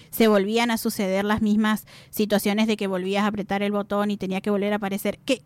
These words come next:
qué respuesta te daba la policía de, de por qué, eh,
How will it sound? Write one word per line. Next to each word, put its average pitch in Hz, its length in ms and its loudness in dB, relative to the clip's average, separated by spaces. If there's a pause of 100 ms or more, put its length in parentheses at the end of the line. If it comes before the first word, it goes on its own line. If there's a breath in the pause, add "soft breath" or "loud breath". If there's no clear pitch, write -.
qué 294 120 2
respuesta 320 540 0
te 240 100 2
daba 220 260 4
la 233 120 4
policía 220 480 2
de, 220 180 2 (380 loud breath)
de 214 140 2
por 208 200 0
qué, 220 600 0
eh, 175 400 -16